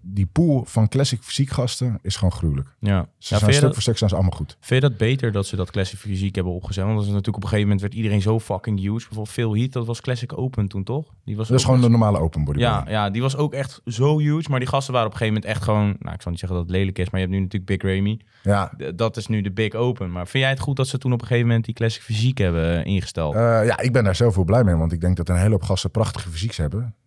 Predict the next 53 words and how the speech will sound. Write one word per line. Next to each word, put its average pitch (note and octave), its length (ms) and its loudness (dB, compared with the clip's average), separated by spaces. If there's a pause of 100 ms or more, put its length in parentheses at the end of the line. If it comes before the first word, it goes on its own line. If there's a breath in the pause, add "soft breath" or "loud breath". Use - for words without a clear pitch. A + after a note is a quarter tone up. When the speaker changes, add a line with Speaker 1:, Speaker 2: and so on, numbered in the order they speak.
Speaker 1:
ehm, D#2+ 400 -2
en F#2 160 2
die F2+ 180 2
nu, F#2+ 360 4 (280)
eh, E2 140 -4
tot D#2 220 -6
uiting G2 260 0
komen C#2+ 260 -2
en - 40 0
anders E2+ 200 0
nooit D#2+ 120 -2
tot - 120 -8
uiting E2 260 -4
hadden C2+ 140 -6
gekomen. F#2 240 -2
Speaker 2:
Ja, C2 180 -12
dat F2 120 -6
is F2 60 -8
waar F2 180 -4
inderdaad. E2 380 -4 (280)
Speaker 1:
Ik, - 140 -10
Speaker 2:
Ja, G2+ 60 2
Speaker 1:
eh, G#2+ 60 6
Speaker 2:
want A2+ 240 0
zit - 220 -4
jij C3 100 0
dan B2 140 0
zelf A#2+ 220 0
ook B2+ 140 -2
in C3+ 60 0
de B2 60 0
ho-, A#2+ 260 2
want G#2+ 260 -4
heb A#2 140 -6
je C#3+ 60 -6
daar C3+ 220 -2
een C3 200 -4
gewichtscategorie D3 840 -6
in, E3 100 -6
in D3 120 -4
die, C#3 260 -4
eh C3+ 220 -2 (200)
Speaker 1:
Met F#2+ 140 0
classic? - 400 0
Speaker 2:
Ja. A#2 240 0 (240)
Speaker 1:
Dat F#2+ 100 -2
is - 80 0
afhankelijk A2 360 2
van G2 100 0
je F#2 60 2
lengte. E2 340 -2 (380)
Speaker 2:
Ah, A2 500 -4
oké. F2+ 260 -8